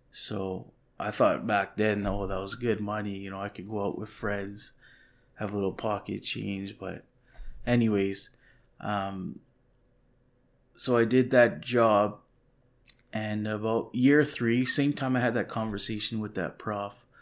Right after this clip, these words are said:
the job change, you know. Um, you know, just to put it simply, in this day and time, you know, with normal, regular nine-to-five jobs, um,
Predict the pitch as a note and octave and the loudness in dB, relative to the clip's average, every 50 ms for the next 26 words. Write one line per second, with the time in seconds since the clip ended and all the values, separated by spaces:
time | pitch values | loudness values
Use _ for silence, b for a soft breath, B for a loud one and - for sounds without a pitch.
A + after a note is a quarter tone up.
0 | b b b b b b b b b b b b b b _ - A2+ A2+ A2 A#2+ | b b b b b b b b b b b b b b _ -6 -4 -2 2 4
1 | A#2 G#2+ G#2+ G#2+ - - - - - - - B2+ B2+ A#2+ A2 G#2+ G#2 G2 G2 G#2 | 4 6 4 4 2 -2 -10 -12 -6 -2 0 2 4 4 4 2 2 0 -2 -2
2 | G2+ G2+ G2+ G2+ G2 G#2 G#2+ A2 - - _ _ b b b b b b b b | -2 -2 -2 -2 -2 -2 -4 -6 -8 -12 _ _ b b b b b b b b
3 | b b b b b b - - G2+ G2+ G2 F#2+ F#2+ F#2+ - - - _ _ _ | b b b b b b -6 -4 -2 -2 -2 -2 -4 -4 -6 -6 -10 _ _ _
4 | _ _ _ _ _ _ _ _ _ - _ _ - - B2+ C3 B2 A#2+ G#2+ A2 | _ _ _ _ _ _ _ _ _ -20 _ _ -6 -2 0 2 2 2 2 0
5 | B2+ A#2+ - - A#2+ - - B2 A#2 G#2+ F2 - - - - C3+ C3 B2+ B2 B2 | -2 -4 -4 -6 -6 -2 0 2 2 2 0 0 0 0 2 2 2 2 0 0
6 | A#2+ A2 G#2+ G#2 G#2 G#2 G#2 - - _ _ _ _ _ _ _ _ _ _ _ | 0 -2 0 0 -2 -4 -8 -12 -18 _ _ _ _ _ _ _ _ _ _ _
7 | _ _ _ _ _ _ _ - - A#2 A2+ A#2 A#2+ A#2 - - - C3 B2 A#2+ | _ _ _ _ _ _ _ -6 -2 0 2 4 4 4 2 2 2 2 4 4
8 | A#2 A2 A2 - - A#2 A2 G#2+ G#2+ G#2+ G#2+ G#2 G#2 G#2+ A2 A#2 - _ _ _ | 4 2 0 -2 -2 -2 0 2 2 2 0 -2 -6 -10 -14 -18 -20 _ _ _
9 | _ _ _ _ - - A2 A2 G#2+ G#2+ G#2+ G#2 G#2 G#2+ G#2 G2 - - - - | _ _ _ _ -8 -4 -2 0 0 0 0 0 -2 -2 -4 -6 -8 -12 -8 -4
10 | - A2+ A2+ A2+ A2+ A2+ A2 G#2 G#2 G2+ G#2 G#2 G#2 G#2+ G#2 G#2 G2+ G2 F#2+ G2+ | -2 0 2 4 4 4 2 2 0 0 -2 -2 -2 -2 -4 -2 -4 -4 -6 -6
11 | G#2 G#2 G2+ G2+ G2+ G2+ - G2+ - - - G#2 G#2 G2+ G2+ G2+ G#2+ A2 G#2 G2+ | -6 -4 -4 -4 -6 -6 -8 -10 -12 -12 -12 -8 -8 -6 -8 -8 -8 -6 -6 -4
12 | G2 G2 G2+ G2+ - - - - - b b b b b b b b b b b | -4 -4 -6 -6 -6 -8 -8 -8 -12 b b b b b b b b b b b
13 | b b b b b b b b b b b b b _ _ _ - - A2+ G2+ | b b b b b b b b b b b b b _ _ _ -10 -8 -6 -6
14 | F#2+ G2+ - - - | -6 -6 -8 -10 -14